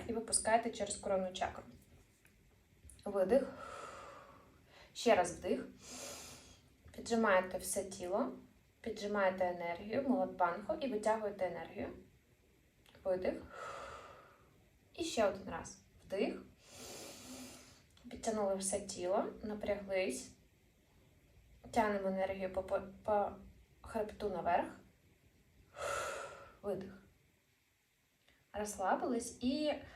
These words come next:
е, спробуйте відчути, що вправа зробила з вами. Тобто, коли ви закінчили, не потрібно одразу переходити до іншої вправи. Потрібно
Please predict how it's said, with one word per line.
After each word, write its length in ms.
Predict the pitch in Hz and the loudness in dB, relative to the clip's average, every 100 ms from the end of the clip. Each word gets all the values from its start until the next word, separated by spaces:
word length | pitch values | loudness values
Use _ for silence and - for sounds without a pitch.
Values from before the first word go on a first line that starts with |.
| - - - | -20 -20 -10
е, 260 | 196 196 196 | -4 -2 -2
спробуйте 580 | 196 233 277 254 220 208 | -2 0 2 2 0 -2
відчути, 600 | 202 254 262 233 202 - | -2 -2 -2 -2 -4 -4
що 260 | - 233 | -2 0
вправа 640 | 226 - 185 202 269 208 - | 0 -2 0 4 4 2 -2
зробила 460 | 185 185 202 214 | -6 -4 -4 -2
з 100 | 202 | 0
вами. 240 | 190 175 165 | 0 0 -2
Тобто, 260 | 190 190 208 | -10 -6 -4
коли 160 | 208 202 | -4 -6
ви 100 | 196 | -4
закінчили, 560 | 202 240 370 - 226 | -4 -4 -4 0 0
не 100 | 214 | 0
потрібно 420 | 247 247 254 220 214 | -2 -2 0 0 -2
одразу 380 | 202 202 202 | 4 4 4
переходити 520 | 202 185 190 190 - 185 | -2 -2 -2 -4 -4 -4
до 100 | 196 | -4
іншої 400 | 190 - - - | -4 -6 -8 -8
вправи. 300 | - 147 - | -8 -8 -6
Потрібно 560 | - 214 240 214 190 | -4 -2 0 2 2